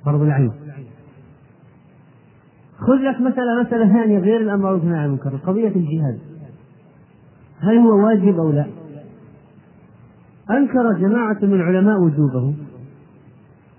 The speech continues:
فقال عطاء وعمرو بن دينار وابن شبرمة:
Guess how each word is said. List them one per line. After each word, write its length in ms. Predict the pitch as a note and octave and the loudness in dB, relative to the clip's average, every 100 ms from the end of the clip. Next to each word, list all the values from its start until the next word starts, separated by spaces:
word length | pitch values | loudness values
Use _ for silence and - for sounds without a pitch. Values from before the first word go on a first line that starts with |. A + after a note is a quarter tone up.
| - _ _ - G3+ | -20 _ _ -6 -4
فقال 340 | G3+ A#3+ G#3+ | -2 0 0
عطاء 420 | F3 F3 G3+ F3+ | -2 -4 -4 -4
وعمرو 260 | E3 E3+ G3+ | -2 0 0
بن 120 | E3+ | -2
دينار 320 | D#3+ E3 E3 | -2 -2 -2
وابن 200 | D#3 E3+ | -2 -2
شبرمة: 460 | D#3+ G#3 F#3 E3 | -2 -2 0 -2